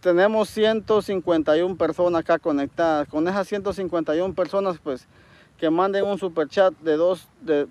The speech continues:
pongamos de, de dos o tres dólares cada superchat, pues, va, ahí se va acumulando. Ya, ya en otro en vivo, pues, igual, igual,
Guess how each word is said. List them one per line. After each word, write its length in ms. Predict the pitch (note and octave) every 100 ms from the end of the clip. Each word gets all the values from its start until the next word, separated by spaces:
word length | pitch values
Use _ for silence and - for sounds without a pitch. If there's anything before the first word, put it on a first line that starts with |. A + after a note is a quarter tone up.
| -
pongamos 320 | F#3+ A3 B3 G#3+
de, 340 | F#3 E3+ D#3
de 200 | D3+ F3
dos 280 | F#3 A#3 A3+
o 40 | G3
tres 300 | - G#3+ G3
dólares 560 | A3 A3+ G#3+ F3+ E3 - _ _
cada 260 | G#3 G#3 G3
superchat, 540 | E3+ D#3+ D3 A3 A3 - _ _ _ - -
pues, 320 | D#3 D3 - -
va, 240 | D#3 D3+
ahí 180 | D3 F3+
se 100 | F3+
va 160 | E3+ E3+
acumulando. 680 | D#3 D3 C#3+ D#3+ G3 G3 E3
Ya, 180 | D3+ D#3+
ya 220 | E3+ F3+
en 100 | F#3+
otro 240 | G3 G3 F#3
en 80 | F3+
vivo, 260 | G#3 G#3
pues, 240 | F#3 D#3+ D3
igual, 380 | D3 E3 G3+ F#3
igual, 360 | F3 A3+ A#3+